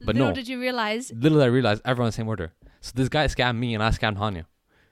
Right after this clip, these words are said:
Speaker 1: This show scammed all of us. Ridiculous.
Speaker 2: Not me, not me. I caught on to
Speaker 1: You,
Speaker 2: them
Speaker 1: yeah,
Speaker 2: pretty
Speaker 1: you, you
Speaker 2: early.
Speaker 1: caught on to it. Yeah, yeah, good
Speaker 2: I'm
Speaker 1: job.
Speaker 2: just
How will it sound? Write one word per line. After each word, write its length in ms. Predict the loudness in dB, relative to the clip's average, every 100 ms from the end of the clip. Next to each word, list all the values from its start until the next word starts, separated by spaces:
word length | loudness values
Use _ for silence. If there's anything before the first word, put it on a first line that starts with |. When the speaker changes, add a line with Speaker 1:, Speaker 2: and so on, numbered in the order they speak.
| _ -20 _ -10
Speaker 1:
This 200 | -4 -2
show 180 | 6 6
scammed 240 | 6 4
all 120 | 6 4
of 80 |
us. 280 | 4 -6 -12 _ _ _ _ _ -20 _ -20 -20 _ -2
Ridiculous. 440 | 0 0 -4 -6
Speaker 2:
Not 140 | -6
me, 140 | -2 -2
not 160 | -2
me. 160 | -2 0
I 220 | 2 2
caught 220 | 0 -2
on 120 | -4 0
to 80 |
Speaker 1:
You, 100 | 2 2
Speaker 2:
them 60 | 2
Speaker 1:
yeah, 160 | 0
Speaker 2:
pretty 140 | 0 -2
Speaker 1:
you, 60 |
you 60 | -4
Speaker 2:
early. 80 | -6
Speaker 1:
caught 180 | -6
on 100 | -8
to 80 | -8
it. 80 | -10
Yeah, 100 | -8
yeah, 100 | -8
good 80 | -6
Speaker 2:
I'm 100 | -8
Speaker 1:
job. 60 | -8
Speaker 2:
just 140 | -12